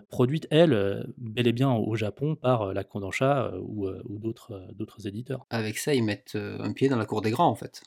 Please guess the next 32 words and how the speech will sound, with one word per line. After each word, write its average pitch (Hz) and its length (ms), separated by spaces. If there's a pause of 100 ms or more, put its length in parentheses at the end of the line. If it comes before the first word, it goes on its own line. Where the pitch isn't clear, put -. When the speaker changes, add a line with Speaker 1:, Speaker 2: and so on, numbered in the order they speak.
Speaker 2:
C'est-à-dire - 220
que - 100
là, 127 140
ils, 127 60
ils 117 160
Speaker 1:
Exactement. 123 320
Speaker 2:
parlent 127 240
de, 101 380
d'égalité 117 640
à 147 40
égalité, 120 560
entre 117 260
guillemets, 117 400
hein. 107 400 (240)
On, 101 180
on 104 140
parle 107 140
pas 123 100
de 120 80
force 101 220
de 107 80
frappe, 120 460
mais 101 220 (220)
en 113 100
tout 117 120
cas, 147 160
ils 120 200
ont, 117 320
euh, 104 60
les 104 160
mêmes, 135 340
euh, 104 280